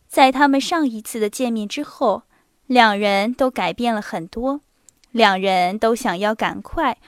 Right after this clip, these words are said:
互相说出他们所发生的改变。“啊，你们这些该死的擦地板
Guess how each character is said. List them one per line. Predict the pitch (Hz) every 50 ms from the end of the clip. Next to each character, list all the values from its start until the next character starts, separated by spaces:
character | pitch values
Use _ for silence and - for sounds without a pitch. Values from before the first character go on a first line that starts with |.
| _ _ _
互 | - - 294 269
相 | 254 - 320 330 349
说 | - - - 370 381 381
出 | - - - 370 359 _ _ _ _
他 | - - 254 226
们 | 220 208 214
所 | 214 - 175
发 | - - - 233 233 247
生 | - - 285 285 269
的 | 233 214
改 | - 175 165 - - _
变。 | - 185 202 220 _ _ _ _ _ _ _ _ _ _ _ _ _ _ _ _ _ _ _ _ _ _ _ _ _ _ _ _ _ _ _ _ _ _ _ _ _ _ _ _ _ _ _ _ _ _ _ _ _ _ _
“啊， | - 277 285 294 277 269 - - - - _
你 | - 240 254 220
们 | 208 208 208 214 233 - - _ _ _ _ _
这 | _ - 240
些 | 240 - - 233 226
该 | - 240 226 220 254
死 | - - 226
的 | 196 190 214
擦 | - - 233 233
地 | 233 247 233 214
板 | - 202 175 -